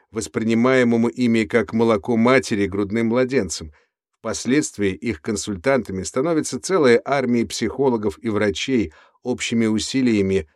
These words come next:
пытающиеся контролировать вес и здоровье своих пациентов. Большая часть усилий, конечно, тратится впустую, поскольку избыточный вес представляет собой проблему, истоки которой лежат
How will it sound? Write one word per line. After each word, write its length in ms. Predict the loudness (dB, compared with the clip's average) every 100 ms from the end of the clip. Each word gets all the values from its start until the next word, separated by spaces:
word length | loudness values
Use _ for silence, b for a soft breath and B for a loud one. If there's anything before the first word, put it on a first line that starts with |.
| _
пытающиеся 760 | -6 2 4 4 2 -2 0 -2
контролировать 760 | -2 0 2 4 4 2 0 -4
вес 480 | 2 6 4 2 -14 _ _
и 80 | -12
здоровье 520 | 0 2 2 2 0
своих 340 | 0 -2 -2
пациентов. 680 | -6 -6 -6 -8 -10 -18 -20 _ _ _ _ _ b b -6
Большая 520 | 4 4 4 2 -2
часть 380 | 0 0 0 -6
усилий, 440 | -6 -2 0 0
конечно, 420 | 0 -2 -2 -4
тратится 460 | 0 0 0 -4 -8
впустую, 720 | -6 -8 -8 -2 2 2 0 b b _
поскольку 500 | -10 0 0 2 0
избыточный 640 | 0 0 0 -2 -4 -2
вес 360 | 4 4 4 -4 _ _
представляет 680 | -14 -8 -4 0 2 2 0
собой 340 | 0 2 2
проблему, 680 | 2 0 2 2 4 2 -2 b _
истоки 540 | -10 -10 -2 0 0 -2
которой 440 | -2 -2 -2 -2
лежат 440 | -2 2 2 0